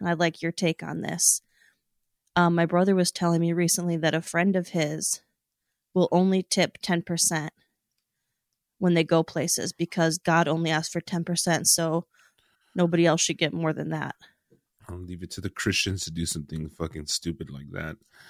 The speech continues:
Speaker 2: Um, that's dumb. It's just absolutely absurd.
Speaker 1: I think it's, yeah.
Speaker 2: Yeah.
Speaker 1: It's whack.
Speaker 2: Yeah.
Speaker 1: And I, I don't wanna hear these, like, Well, they chose to work in an industry where,
Speaker 2: No.
Speaker 1: you know, they rely on tips, or I'm like,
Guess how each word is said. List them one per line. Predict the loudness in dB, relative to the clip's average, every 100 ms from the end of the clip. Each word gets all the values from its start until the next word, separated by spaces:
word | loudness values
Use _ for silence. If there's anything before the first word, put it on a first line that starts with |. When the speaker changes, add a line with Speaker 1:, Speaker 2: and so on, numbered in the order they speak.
| -20 -20 -20 -20 -20 -4
Speaker 2:
Um, | 2 4 2 -2 -4
that's | -4 4
dumb. | 6 6 2 -10 -12
It's | -6
just | -4 0
absolutely | 0 0 -4 -2 -4
absurd. | -4 -4 -6 -8 -4
Speaker 1:
I | -2
think | 0 -2
it's, | -2 -4 -12 _ -2
yeah. | 0 0 -6 _ _ _ _ _ _ -8
Speaker 2:
Yeah. | -6 -4 -6 -4
Speaker 1:
It's | -4 -2
whack. | -2 -2 -6 -14 -18
Speaker 2:
Yeah. | -18 -18 -20 -2
Speaker 1:
And | 2 4 4 2 4
I, |
I |
don't | 2 2
wanna | 2
hear | 2 2
these, | 2 2
like, | 4 2 4
Well, | 6
they | 8 6
chose | 6 6 6 2
to | 0
work | 2 4 4 2 -8 -20 -20 -16 0
in | 4
an | 6
industry | 4 4 0 0 0 2 2
where, | 4 4 4 4 2
Speaker 2:
No. | 2
Speaker 1:
you | 2
know, | 4 4
they | 4 4
rely | 4 4 4
on | 2 2
tips, | 2 2 2 -2
or | 0
I'm | 0
like, | 0